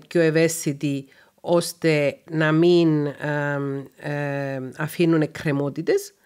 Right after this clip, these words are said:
αλλά, ε, ο κάθε υπεύθυνος άνθρωπος, ο κάθε ψυχοσυναισθηματικά όριμος άνθρωπος δεν νιώθει όμορφα, δεν νιώθει ωραία, δεν νιώθει άνετα να αφήνει εκκρεμότητες.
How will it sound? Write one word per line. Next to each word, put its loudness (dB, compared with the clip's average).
αλλά, 6
ε, 2
ο 2
κάθε 2
υπεύθυνος 2
άνθρωπος, -8
ο -4
κάθε 4
ψυχοσυναισθηματικά 0
όριμος 2
άνθρωπος -2
δεν 4
νιώθει 2
όμορφα, 0
δεν 2
νιώθει 0
ωραία, 2
δεν 0
νιώθει 0
άνετα 2
να 4
αφήνει 0
εκκρεμότητες. -2